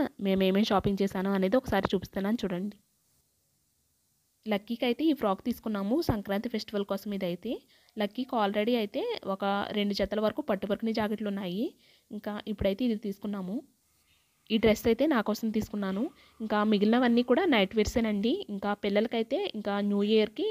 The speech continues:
నైట్ వేర్స్ టైపే తీసుకున్నాము. ఎందుకంటే పిల్లలకి ఇప్పుడైతే ఇంకా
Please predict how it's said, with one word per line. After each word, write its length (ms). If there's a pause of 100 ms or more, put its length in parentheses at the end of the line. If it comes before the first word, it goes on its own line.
(100)
నైట్ 300
వేర్స్ 240
టైపే 300
తీసుకున్నాము. 540 (420)
ఎందుకంటే 420
పిల్లలకి 380
ఇప్పుడైతే 380 (440)
ఇంకా 200